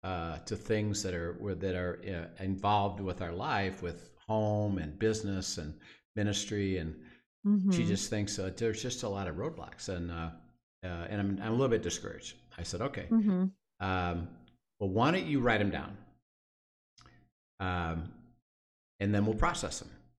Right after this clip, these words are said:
Speaker 1: Uh, you just go write 'em down." So she, <laughs> she wrote 'em down. Uh, there were eighteen of 'em.
Speaker 2: Oh, wow.
Speaker 1: Uh, and they were all, you know, we've been praying, thinking about these things, and, uh, and they're kinda stalled out.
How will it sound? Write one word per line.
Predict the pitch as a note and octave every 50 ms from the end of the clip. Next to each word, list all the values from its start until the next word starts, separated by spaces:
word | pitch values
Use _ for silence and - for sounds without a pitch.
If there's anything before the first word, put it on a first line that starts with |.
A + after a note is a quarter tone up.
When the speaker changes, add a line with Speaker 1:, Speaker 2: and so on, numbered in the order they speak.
| _ _ _ _ _ _ - -
Speaker 1:
Uh, | F2+
you | E2+ G2+ A#2+
just | B2+ D3 C3+ - -
go | D3
write | A#2+ A2 G2+ G#2+
'em | A2+
down." | B2 C3+ - -
So | A2 G#2 G#2
she, | G#2 - B2 A2 -
<laughs> | -
she | - - - - -
wrote | C3+ C#3 B2+
'em | A#2+ G2
down. | - C3 D#3+ E3 A2 G#2 G#2 - - - - - - _ _ _ _ -
Uh, | - G2+ F#2+ F#2 F2+
there | F2+ A#2 A#2+
were | A2 - -
eighteen | B2 B2+ B2+ - C#3 C#3 A#2+ F#2+
of | E2 -
'em. | - - - - - - - _ _ _ _ _ _ _ _ _ _ _ - -
Speaker 2:
Oh, | G3+ G3
wow. | F#3+ F#3+ F3+ E3+ E3 E3 E3 E3 -
Speaker 1:
Uh, | F#3 G3 - F2 E2+ E2 D#2+ D#2+ D#2+ - - - - - - _ _ _ -
and | - G#2 G#2+
they | G#2+ G#2
were | G#2+ G#2 G2+
all, | G2+ G2 G2 G2 G2 G2 G2 G2 - - - - - - _ _ _ _ _ _ _ _ _ _ _ _ _ _ _ -
you | - F#2
know, | F2+
we've | F2+ G#2 A2 G2+
been | G#2 G2 F#2
praying, | - - A#2+ A#2+ A#2+ A#2 A#2 A2+ G#2+
thinking | - A#2+ A2+ A2+ G#2+
about | G#2 G2+ G2+ G2 -
these | G#2 G2+ G2 -
things, | - G2+ G2 G2 G2 G2 F#2+ G2 F#2+
and, | E2+ E2 E2 - - - - - _ _ _ _ _ _ _ _ - E2+
uh, | E2 E2+ E2 E2 D#2+ D#2 D#2 D#2 D2+ - - - - - _ _ _ _ _ _ -
and | G2 F#2 F#2+
they're | F#2 F#2
kinda | - - C3 B2 G#2 -
stalled | - - - G2+ D#2+ D#2+ E2 D#2+
out. | - - -